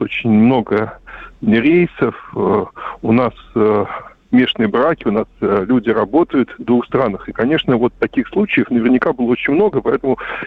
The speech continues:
я допускаю, что, э, посольства и консульские службы просто не справляются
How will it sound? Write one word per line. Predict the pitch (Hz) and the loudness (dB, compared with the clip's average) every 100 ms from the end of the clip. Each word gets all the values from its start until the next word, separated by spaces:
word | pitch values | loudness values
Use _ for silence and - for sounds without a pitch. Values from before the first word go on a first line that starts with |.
| - | -2
я | 156 | 0
допускаю, | 151 - - 165 156 | 0 -4 -2 0 0
что, | - - 113 - - - - - - | -2 0 0 -2 -12 -16 -16 -12 -4
э, | 139 | -2
посольства | - 123 170 175 - 123 | -2 0 2 2 0 -4
и | 110 | -4
консульские | - 135 - 113 - 107 | -2 -2 -2 -8 -6 -8
службы | - 139 160 127 117 | -2 2 2 0 -2
просто | - 120 - | -2 -2 -6
не | 120 | -10
справляются | - 120 123 113 101 - | -2 0 2 2 0 -4